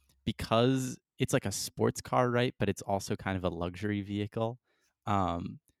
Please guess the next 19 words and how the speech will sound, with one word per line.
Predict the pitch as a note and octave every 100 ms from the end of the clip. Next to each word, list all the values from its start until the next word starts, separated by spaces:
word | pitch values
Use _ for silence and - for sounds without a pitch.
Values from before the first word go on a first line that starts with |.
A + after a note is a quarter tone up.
| _ _ _ _ _ _ _ -
and | A2
the | G#2+
sound | G#2 G#2 G2 A#2+
insulation | B2 B2 A#2 G#2+ A2+ A#2+
is | G#2
so | - - G2
good | F#2 G2+ G2+
that | F#2
you | F#2
couldn't | - - G#2
really | G2 G2
hear | F2+ F#2+
the | E2+ F#2
engine | F#2 G2 F2+
noise. | E2 F#2 G#2 -
So | - -
what | A2 -
they | F#2+
did | F2 - C3+ G#2 F2